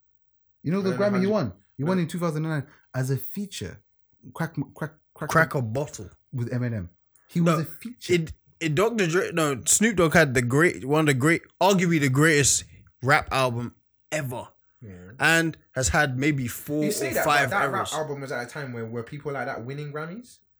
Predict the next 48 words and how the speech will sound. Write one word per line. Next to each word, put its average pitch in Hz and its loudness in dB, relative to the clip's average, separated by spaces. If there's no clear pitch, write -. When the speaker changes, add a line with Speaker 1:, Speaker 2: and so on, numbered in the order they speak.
Speaker 2:
I - -2
don't, 170 2
I 208 4
don't 123 4
know, - 4
Speaker 3:
Uh, 120 0
Speaker 2:
'cause - 0
I, - -2
Speaker 3:
probably 190 6
Speaker 2:
I, - 2
Speaker 3:
not. 151 -2
Speaker 2:
I, 151 0
I'm 151 0
Speaker 3:
But 202 8
Speaker 2:
just - -2
saying, 170 0
look 156 -8
at - -4
when 175 4
Speaker 3:
he's, 160 2
Speaker 2:
it 190 0
was. 123 -2
Speaker 3:
he's 156 4
had, 185 6
he's 180 4
had 170 6
four 175 0
or 131 -8
five 147 4
errors, 113 -2
literally, 131 0
in 123 -8
thirty 147 4
years, 127 2
and 120 0
not 131 0
one 131 2
Grammy. 117 0
And 110 -6
you're 120 0
telling 135 2
me 117 0
this 143 2
girl 123 2
with 120 -2
a 117 2
big 123 2
bum 117 2